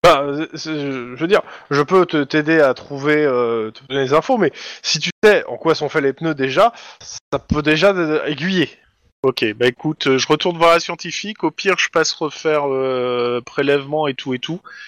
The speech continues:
Speaker 2: et je repasse te voir.
Speaker 1: T'arrives à la scientifique, on te dit qu'il y a un dossier prioritaire et que ça attendra.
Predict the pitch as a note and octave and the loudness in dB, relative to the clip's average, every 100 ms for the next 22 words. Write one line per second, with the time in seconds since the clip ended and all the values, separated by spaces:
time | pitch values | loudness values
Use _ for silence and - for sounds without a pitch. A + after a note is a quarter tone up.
0 | - - C3 - C3 C#3+ - B2 A2 - | -10 0 2 2 0 0 -2 -8 -10 -12
1 | _ D3+ D#3+ F#3+ F3+ E3 F#3+ - F#3+ - | _ 4 4 4 2 0 -4 -6 -8 -4
2 | C#4 B3 D#3 D#3+ F3+ F3 A#3 - E3 D#3 | -4 -2 -4 -2 -2 -2 -4 2 2 2
3 | G3 - A3 - G3 F3+ F3+ - G#3+ A#3+ | 0 0 -2 0 2 2 2 0 0 2
4 | F#3 F3+ G3 F#3+ G#3+ G3 E3+ E3 | -2 -2 0 0 2 2 2 0